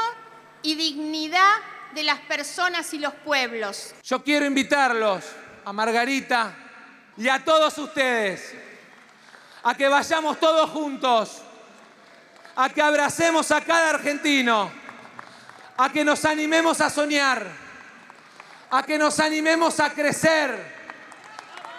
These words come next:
Speaker 2: a que nos animemos a creer que otro país es posible,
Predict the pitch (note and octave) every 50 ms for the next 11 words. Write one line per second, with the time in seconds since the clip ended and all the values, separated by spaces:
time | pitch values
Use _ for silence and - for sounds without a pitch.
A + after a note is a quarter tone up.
0 | - - - - B3 C4+ - D4+ D4+ D#4 D4+ - - D#4+ D#4 D4+ D#4 D#4 E4 E4
1 | E4 E4 D4+ D#4 D#4 D4+ D4 D4 D#4 D#4+ D#4 D#4 D#4+ E4+ E4+ F4 E4+ D#4+ D4 C4
2 | A3 F3+ C#3+ - - - - - - - - - - - - - - - D#4 E4
3 | F4 F4 E4+ E4+ E4+ E4 D#4 D#4 - D#4 D#4 D#4 D#4+ E4+ F4 E4+ B3 - E4 D#4
4 | - - - D4+ D4+ D4+ D4+ D#4 F4 F4 F4 E4+ E4 D4+ D4 C#4 C4+ B3+ A3+ G3
5 | D3